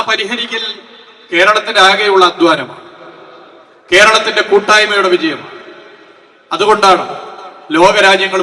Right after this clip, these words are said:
പോലും അതിദാരിദ്ര്യമുക്തമായ സംസ്ഥാനമായി കേരളം മാറിയതിന്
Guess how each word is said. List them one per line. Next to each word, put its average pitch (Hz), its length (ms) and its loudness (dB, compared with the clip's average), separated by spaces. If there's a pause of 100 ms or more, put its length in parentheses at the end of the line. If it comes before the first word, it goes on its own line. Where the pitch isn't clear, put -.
പോലും 185 220 -2 (920)
അതിദാരിദ്ര്യമുക്തമായ 202 1040 0 (160)
സംസ്ഥാനമായി 175 680 -2
കേരളം 156 360 -4
മാറിയതിന് 147 460 -8